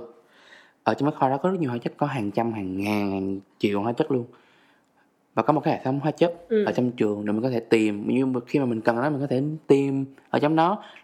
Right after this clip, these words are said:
Speaker 1: Nếu mà không có thì mình mua.
Speaker 2: Ừ.
Speaker 1: Tại vì nhưng, nhưng mà được một cái là mỗi cái người mà học tiến sĩ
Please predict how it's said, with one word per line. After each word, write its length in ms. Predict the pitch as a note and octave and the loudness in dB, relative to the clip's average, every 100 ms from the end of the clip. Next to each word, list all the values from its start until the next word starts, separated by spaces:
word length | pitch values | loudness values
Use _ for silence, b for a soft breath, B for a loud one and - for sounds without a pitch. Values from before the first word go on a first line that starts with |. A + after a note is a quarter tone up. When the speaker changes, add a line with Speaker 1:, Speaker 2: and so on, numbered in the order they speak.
| - | 0
Speaker 1:
Nếu 60 | F#3+ | 0
mà 40 | |
không 140 | F3 | 2
có 140 | F3 G3+ | 2 2
thì 60 | |
mình 200 | G3 E3 | 0 2
mua. 180 | F#3 A#3 A#3+ - - | 2 2 0 -6 -2
Speaker 2:
Ừ. 320 | A3 G3+ F3 B - | 0 0 -2 B 2
Speaker 1:
Tại 120 | C#3+ | 4
vì 60 | D#3 | 4
nhưng, 200 | F3+ F3+ | 2 2
nhưng 140 | F#3+ | 2
mà 80 | F3+ | 4
được 180 | D#3 D3+ | 4 4
một 120 | D3 D3 | 2 2
cái 140 | F#3+ | 2
là 180 | G3 D#3 | 4 2
mỗi 420 | C#3 B2+ G2+ E3+ | 4 4 2 2
cái 100 | A3+ | 2
người 280 | A#3 E3+ C3+ | 2 2 2
mà 120 | C3+ | 0
học 160 | B2+ - | -2 -2
tiến 200 | E3 G#3 | 0 0
sĩ 520 | A3+ - - D#3+ F#3+ | 0 -2 0 0 0